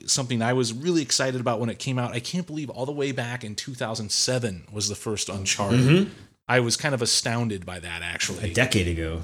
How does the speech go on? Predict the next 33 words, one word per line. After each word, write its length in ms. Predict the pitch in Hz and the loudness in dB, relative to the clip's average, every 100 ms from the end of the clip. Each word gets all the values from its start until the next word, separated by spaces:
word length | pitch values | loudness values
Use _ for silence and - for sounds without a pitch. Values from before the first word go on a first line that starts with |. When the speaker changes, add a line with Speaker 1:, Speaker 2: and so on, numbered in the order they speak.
| - - | -10 -4
Speaker 1:
Right. 300 | 120 117 101 | 4 4 2
A 100 | 120 120 | -4 -6
long, 720 | 123 120 123 131 127 120 110 110 - - _ - | -6 0 2 4 4 4 2 -2 -12 -20 _ 0
long 260 | 120 110 107 | 4 4 2
time 300 | 127 110 107 | 2 2 0
ago. 320 | 101 101 92 | -2 -4 -6
Uh, 180 | 92 92 | -8 -4
actually, 280 | 117 - 95 | -2 -2 -2
ten, 240 | - 135 | -4 0
yeah, 200 | 139 98 | 2 2
ten 240 | - 135 | 0 0
years 240 | 117 135 117 | 0 0 -2
ago 180 | 92 90 | -4 -6
now. 320 | 92 87 90 - - - _ - | -8 -10 -12 -16 -20 -20 _ 0
Uh, 80 | 110 | 2
but 140 | 117 | 4
this 140 | 190 190 | 4 2
is 160 | 160 | 2
the, 340 | 143 127 117 107 _ - | -2 0 -2 -4 _ -8
I 80 | 143 | 0
guess, 200 | 190 - | 2 4
not 220 | 196 190 | 2 2
quite 280 | - 233 226 | 0 -2 0
the 60 | 151 | 0
latest 300 | 156 143 - | 2 2 0
one 120 | 127 | 0
anymore 400 | 127 110 107 120 | 0 0 0 0
because 260 | 120 110 | -2 -2
Lost 340 | 110 117 117 - | 0 2 2 2
Legacy 380 | 117 117 - 107 | 0 2 0 -2
came 220 | 113 104 | -2 -2
out 120 | 98 | -2
recently. 600 | 104 110 120 92 95 92 | -2 0 0 -2 -6 -8